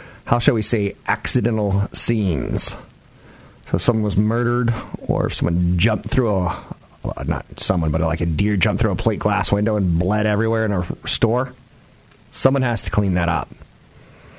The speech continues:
And a friend who was, uh, from another country, uh, came to this country, first generation kids, uh, first generation American. And, uh, so he needed some money. At one point in time, he was a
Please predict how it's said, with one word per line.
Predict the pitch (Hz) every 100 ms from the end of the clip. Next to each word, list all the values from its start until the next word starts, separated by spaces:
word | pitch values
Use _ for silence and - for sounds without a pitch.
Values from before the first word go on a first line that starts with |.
| - - - -
And | 104 101
a |
friend | - 220 120
who | 120
was, | 101 98 92
uh, | 92 90 87
from | -
another | 101 107
country, | 98 101 151 - - - - - - - - - - -
uh, | 85 67
came | - 120 110 110
to | 123
this | 110 -
country, | 104 113 151
first | - - - 85 -
generation | - 82 90 98 - - 107 104 104 98
kids, | - 113 123 - - -
uh, | - - -
first | - 92
generation | 85 95 87 92
American. | 104 - 127 - - - - - - - - - - - - - - - - - - - - -
And, | 92 90 85
uh, | 82 82 - -
so | - 359
he | 294
needed | 214 107
some | 104
money. | 95 107 117
At | -
one | 110
point | - 107
in | 101
time, | 95 98
he | 104
was | 87
a | 95 85 87